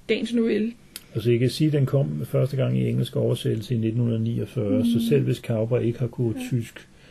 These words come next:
Speaker 2: øh, så kan han meget vel have, have,
Speaker 1: Ja.
Speaker 2: have faldet. Han var ty-, ty-, tilsyneladende en, en
Speaker 1: Ja.
Speaker 2: belæst mand, så
Speaker 1: Ja.
Speaker 2: han kan sagtens have, have, have læst den.
Speaker 1: Øh, den lægger vægt på,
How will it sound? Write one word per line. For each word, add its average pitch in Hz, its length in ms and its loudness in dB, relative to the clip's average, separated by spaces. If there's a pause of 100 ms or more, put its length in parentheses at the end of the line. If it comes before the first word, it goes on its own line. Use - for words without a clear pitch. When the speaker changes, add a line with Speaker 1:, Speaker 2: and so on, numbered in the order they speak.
(420)
Speaker 2:
øh, 120 240 -2
så 123 140 -4
kan 127 160 0
han 113 320 2
meget 113 200 4
vel 113 160 4
have, 104 280 -2
have, 104 280 -6
Speaker 1:
Ja. 262 60 -4
Speaker 2:
have 113 140 -2
faldet. 117 320 -2
Han 113 140 2
var 107 100 2
ty-, 147 160 -4 (200)
ty-, 131 300 0 (100)
tilsyneladende 131 580 2
en, 104 200 -2
en 110 60 -2
Speaker 1:
Ja. 110 100 2
Speaker 2:
belæst 110 400 0
mand, 107 180 -4 (180)
så 117 80 -6
Speaker 1:
Ja. 131 60 -2
Speaker 2:
han 131 120 -2
kan - 100 -6
sagtens 117 420 -4
have, 107 180 -4 (960)
have, 110 440 -2
have 110 120 -4
læst 113 300 -8
den. 123 100 -6 (2000)
Speaker 1:
Øh, 214 400 0
den 226 200 2
lægger 233 260 4
vægt - 280 -4
på, 254 420 -4